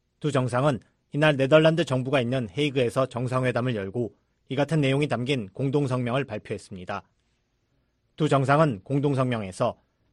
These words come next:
국제 평화와 안보를 심각하게 위협하는 북한의 전례 없는 수준의 도발을 강력히 규탄했다면서 네덜란드는 핵이 없는 평화롭고 번영하는 한반도를 위한 한국 정부의 담대한 구상의 목표에 대한 지지를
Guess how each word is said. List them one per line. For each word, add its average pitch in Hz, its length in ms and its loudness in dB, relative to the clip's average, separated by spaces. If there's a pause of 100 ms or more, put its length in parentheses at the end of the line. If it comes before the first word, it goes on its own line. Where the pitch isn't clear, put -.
(140)
국제 165 260 0
평화와 170 440 8
안보를 147 300 4
심각하게 160 540 0
위협하는 123 480 -2 (300)
북한의 147 400 0
전례 147 240 4
없는 151 220 2
수준의 131 360 -4
도발을 117 400 -2 (220)
강력히 139 500 0
규탄했다면서 113 880 -6 (460)
네덜란드는 147 640 2 (260)
핵이 175 180 2
없는 170 260 2
평화롭고 160 600 0
번영하는 139 520 0
한반도를 151 520 0
위한 123 220 -2 (280)
한국 160 340 0
정부의 143 380 -2
담대한 143 440 -2
구상의 131 360 -4
목표에 117 380 -8
대한 120 240 -4
지지를 117 440 -6